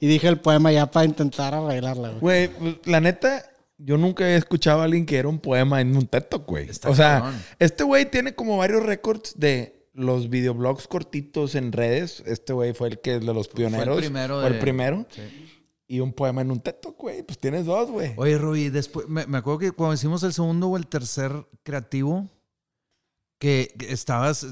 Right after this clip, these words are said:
Speaker 3: te compraste tu guitarra y empezaste a tocar y que, y querías hacer como un disco, canciones o algo así, ¿le seguiste eso y ya no?
Speaker 1: Sí, fu-, me fui a Colombia hace dos años. Me fui también, güey. Y hace, un amigo estaba trabajando allá y le dije, "Ah, pues te caigo", y ahí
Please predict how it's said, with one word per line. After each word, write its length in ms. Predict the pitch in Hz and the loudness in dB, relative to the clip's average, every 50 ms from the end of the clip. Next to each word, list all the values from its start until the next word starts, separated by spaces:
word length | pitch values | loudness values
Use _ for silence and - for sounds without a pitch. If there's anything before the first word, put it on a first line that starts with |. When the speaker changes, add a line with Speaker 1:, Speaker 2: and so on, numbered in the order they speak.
| 113 - | -10 -8
Speaker 3:
te 260 | 151 135 113 101 - | -6 -6 -6 -8 -12
compraste 500 | - 123 101 - 131 123 120 - - 139 | -12 -12 -12 -8 -8 -8 -8 -8 -8 -8
tu 140 | - 160 156 | -6 -4 -4
guitarra 500 | 143 - - 127 120 127 131 135 143 139 | -4 -4 -6 -6 -6 -4 -4 -4 -4 -4
y 40 | 135 | -2
empezaste 460 | 131 120 - 120 - 131 120 - 151 | -4 -4 -6 -8 -10 -10 -10 -10 -10
a 20 | 127 | -12
tocar 600 | - 127 - 147 135 131 131 135 139 143 143 143 | -12 -10 -6 -4 -2 -2 0 0 0 0 -2 -2
y 120 | 139 123 | -4 -6
que, 120 | - 131 127 | -8 -10 -10
y 160 | 110 104 104 | -10 -12 -10
querías 360 | - 127 120 113 113 120 113 143 | -8 -8 -6 -4 -4 -4 -4 -4
hacer 300 | 139 123 - 135 127 - | -6 -4 -4 -6 -6 -6
como 200 | - 143 139 139 | -4 -2 -2 0
un 100 | 139 131 | 0 0
disco, 520 | 135 131 131 - - - 147 139 131 - | 0 -2 -2 -2 -2 -2 -2 -2 -2 -2
canciones 460 | - 117 110 - - 120 123 135 139 | -4 -4 -4 -4 -2 -2 -2 -2 -2
o 120 | 135 127 127 | -4 -4 -4
algo 140 | 123 131 | -4 -4
así, 260 | 131 123 - 135 139 131 | -6 -6 -6 -4 -4 -4
¿le 120 | 135 131 | -4 -4
seguiste 520 | 117 - 123 113 120 127 123 - 156 143 139 | -4 -6 -6 -6 -6 -6 -6 -6 -6 -6 -6
eso 400 | 143 135 - 160 156 156 147 139 | -6 -8 -8 -8 -6 -6 -4 -4
y 80 | 127 | -4
ya 120 | 117 113 113 | -4 -2 -2
no? 60 | 117 | 0
Speaker 1:
Sí, 320 | 135 151 156 170 165 147 | 2 4 4 4 4 2
fu-, 200 | 139 - - 185 170 | 0 -2 -6 -2 2
me 160 | 165 165 160 | 4 4 4
fui 120 | - 170 | 4 4
a 80 | 160 - | 2 4
Colombia 640 | - 220 214 208 208 208 214 226 240 247 254 247 - _ - | 6 6 8 8 8 6 6 4 4 2 2 -2 -6 _ -8
hace 220 | 143 135 - 170 165 | -6 -4 0 0 2
dos 240 | 170 180 170 - | 2 0 0 0
años. 460 | 180 185 202 220 247 269 - - - _ _ _ _ _ _ _ _ _ _ _ _ _ _ - | 0 0 0 0 0 -2 -2 -6 -12 _ _ _ _ _ _ _ _ _ _ _ _ _ _ 0
Me 180 | 143 151 151 | 4 4 4
fui 200 | - - 156 151 | 6 6 4 4
también, 420 | 143 - 190 180 180 180 175 170 165 | 4 4 4 6 6 8 8 8 6
güey. 180 | 147 143 147 - | 6 4 2 0
Y 80 | 151 143 | -4 -6
hace, 180 | 139 139 151 | -4 -4 -4
un 180 | 151 170 160 170 | -2 0 0 2
amigo 200 | 175 175 185 175 | 2 2 2 2
estaba 260 | 175 - 185 180 180 | 2 2 0 2 2
trabajando 400 | - 185 175 160 147 165 165 170 | 4 4 4 4 6 6 6 8
allá 180 | 170 170 170 175 | 8 8 8 10
y 60 | 175 | 10
le 80 | 160 156 | 10 8
dije, 120 | 147 123 160 | 8 8 6
"Ah, 120 | 180 185 | 4 4
pues 140 | - 165 - | 2 -2 -4
te 100 | - 139 - | -2 -2 0
caigo", 320 | 151 156 160 165 175 175 | 2 4 4 4 4 4
y 40 | 160 | 4
ahí 320 | 143 139 135 135 135 135 | 4 4 2 2 0 -2